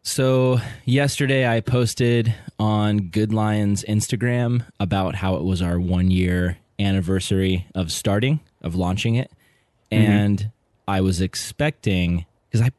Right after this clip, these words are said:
Speaker 1: I worked on the Instagram story for, like, two and a half or three hours. It was, like, some, some ridiculous amount of time for an Instagram story, but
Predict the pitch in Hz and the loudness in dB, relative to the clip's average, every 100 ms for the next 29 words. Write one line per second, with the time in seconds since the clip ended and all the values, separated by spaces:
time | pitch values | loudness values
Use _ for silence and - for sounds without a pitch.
0 | - 113 117 113 143 220 - 143 120 101 | -8 -6 -4 -2 -2 -2 0 2 2 2
1 | 98 - 131 180 - 143 117 95 104 92 | 0 -4 -2 -2 -2 -2 0 0 0 0
2 | 87 95 90 78 - _ - - 165 170 | 0 -2 -2 -4 -10 _ -12 -8 -2 0
3 | 160 147 151 165 120 90 120 131 120 131 | 0 -4 -6 -2 -4 -2 0 0 0 0
4 | 139 139 82 87 95 85 - - 190 - | 0 0 -2 -2 -2 -4 -6 -4 -4 -4
5 | - 180 139 85 127 117 110 98 92 78 | -2 0 0 0 -2 0 0 0 -2 -2
6 | 73 - 76 76 - 80 78 - 80 76 | -6 -4 -4 -4 -2 -4 -4 -6 -6 -4
7 | 71 - 76 73 73 80 | -6 -4 -4 -4 -6 -6